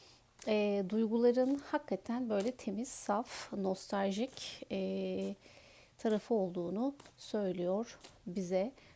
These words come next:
Tılsım şövalyesi de öyle mi böyle mi derken işleri biraz ağır aksak hale getirmiş olabilir karar verme sürecinde. Hadi bakalım. Değnek şövalyesi.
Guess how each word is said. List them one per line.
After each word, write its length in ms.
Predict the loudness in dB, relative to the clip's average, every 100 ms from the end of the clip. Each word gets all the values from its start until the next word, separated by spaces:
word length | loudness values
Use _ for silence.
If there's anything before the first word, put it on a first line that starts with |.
| -2
Tılsım 280 | 0 2 0
şövalyesi 720 | 0 2 2 4 2 2 2
de 220 | 2 0 -4 -16 -20 -20 -20 -20 -20 -20 -20 -20 -20 -20 _ _ 6
öyle 280 | 8 8 6
mi 180 | 4 4
böyle 260 | 4 4
mi 160 | 0 2
derken 500 | 2 0 -2 -2 -2 -2
işleri 560 | -4 -2 0 2 0
biraz 520 | 0 0 0 0 -4 -2
ağır 280 | 0 0 -2
aksak 540 | -6 -8 -6 -4 -6 -8
hale 420 | -8 -4 -2 -2
getirmiş 640 | -2 -4 -4 -4 -4 -8 -6
olabilir 580 | -4 -2 -4 -2 -2 -4
karar 340 | -6 -2 -2 -2
verme 240 | -4 -6
sürecinde. 400 | -4 -6 -6 -6 -4
Hadi 180 | -4
bakalım. 280 | -4 -6 -6 -2 2
Değnek 260 | 4 2
şövalyesi. 540 | 0 0 0 0 0